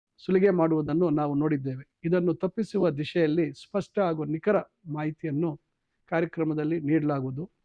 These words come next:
ವಿದ್ಯಾರ್ಥಿಗಳು ಮತ್ತು ಪೋಷಕರು ತಮಗೆ ಹತ್ತಿರದಲ್ಲಿರುವ ಕಾಲೇಜಿಗೆ ಭೇಟಿ ನೀಡಿ ಸಿ ಇ ಟಿ ಸೀಟ್ ಹಂಚಿಕೆ ಪ್ರಕ್ರಿಯೆ ಬಗ್ಗೆ ತಮ್ಮ ಜ್ಞಾನ ಹೆಚ್ಚಿಸಿಕೊಳ್ಳಬಹುದು.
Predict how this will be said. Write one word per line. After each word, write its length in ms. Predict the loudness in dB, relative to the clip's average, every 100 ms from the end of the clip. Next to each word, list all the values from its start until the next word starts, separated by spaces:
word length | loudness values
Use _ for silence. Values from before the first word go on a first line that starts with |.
| -6
ವಿದ್ಯಾರ್ಥಿಗಳು 720 | 2 2 2 -4 -4 -4 -4
ಮತ್ತು 220 | -10 -8
ಪೋಷಕರು 640 | -4 -2 -2 -4 0 0 -2 _ _ _ _ -2
ತಮಗೆ 300 | 2 4 4
ಹತ್ತಿರದಲ್ಲಿರುವ 920 | 0 -4 0 0 0 0 0 0 -2
ಕಾಲೇಜಿಗೆ 540 | -2 2 2 2 -2
ಭೇಟಿ 360 | -2 -2 -2 -2
ನೀಡಿ 340 | 0 -2 -6 _ _ _ _
ಸಿ 160 | -2 0
ಇ 100 | 2
ಟಿ 200 | 2 0
ಸೀಟ್ 280 | 0 -2 0
ಹಂಚಿಕೆ 360 | -2 -4 -4
ಪ್ರಕ್ರಿಯೆ 400 | -2 -4 0 0
ಬಗ್ಗೆ 260 | 0 -2 -4
ತಮ್ಮ 340 | -4 -2 -2
ಜ್ಞಾನ 280 | 0 0 0
ಹೆಚ್ಚಿಸಿಕೊಳ್ಳಬಹುದು. 840 | -2 -6 -12 -8 -6 -4 -6 -10